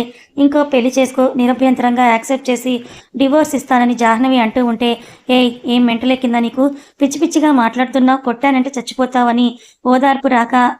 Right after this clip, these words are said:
అజిత్ అరిచేస్తే, 'ఆ రోజు అదే అయ్యున్నా బావుండు' అని అంటూ ఎక్కిళ్ళు పెట్టుకొని మరీ తన కడుపు మీద చేతులతో ఒత్తేసుకుంటూ గట్టిగా గ-, ఏడుస్తూ ఉన్న జాహ్నవిని చూసి అజిత్కి బాధగా అనిపించి ఆమె రెండు చేతుల్ని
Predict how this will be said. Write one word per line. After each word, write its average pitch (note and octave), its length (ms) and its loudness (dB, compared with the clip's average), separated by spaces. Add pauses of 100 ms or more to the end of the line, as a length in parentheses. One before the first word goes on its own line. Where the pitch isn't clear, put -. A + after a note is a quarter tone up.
అజిత్ B3+ 400 0
అరిచేస్తే, B3+ 480 0 (380)
'ఆ B3+ 160 2
రోజు B3 280 2
అదే B3+ 360 2
అయ్యున్నా B3+ 400 4
బావుండు' A#3+ 480 2 (320)
అని C4 220 4
అంటూ A#3+ 260 2
ఎక్కిళ్ళు B3+ 340 2
పెట్టుకొని C4 380 0
మరీ A#3+ 280 2
తన A#3+ 180 0
కడుపు A#3 280 -2
మీద C4 180 2
చేతులతో B3 540 0 (420)
ఒత్తేసుకుంటూ C#4+ 680 2
గట్టిగా C4+ 460 0
గ-, B3+ 220 -2 (120)
ఏడుస్తూ B3+ 400 0
ఉన్న A#3+ 180 2 (480)
జాహ్నవిని C4 640 2
చూసి B3+ 240 0 (400)
అజిత్కి C#4 500 2
బాధగా A#3+ 460 2
అనిపించి B3 480 0 (420)
ఆమె B3+ 280 4 (240)
రెండు C4 260 4
చేతుల్ని C4+ 600 4